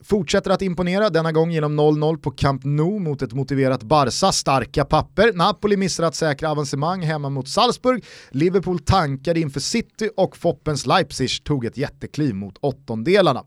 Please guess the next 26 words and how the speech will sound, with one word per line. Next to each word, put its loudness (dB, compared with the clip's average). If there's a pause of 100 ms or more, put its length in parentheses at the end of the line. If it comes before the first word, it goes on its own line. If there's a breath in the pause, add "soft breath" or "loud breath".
(100)
Under 6
onsdagen 2
så -2
blev 2
det 2
knappa -2
segrar 0
för -4
Bayern, 2
Juventus -2
och -8
P 2
S -2
G, 2
medan -2
Spurs 0
och 2
Heung-min 0
Son 0
återigen 0
fick -6
göra 2
Cevapcici 0
av 6
Girvena 2
Zvezda. -2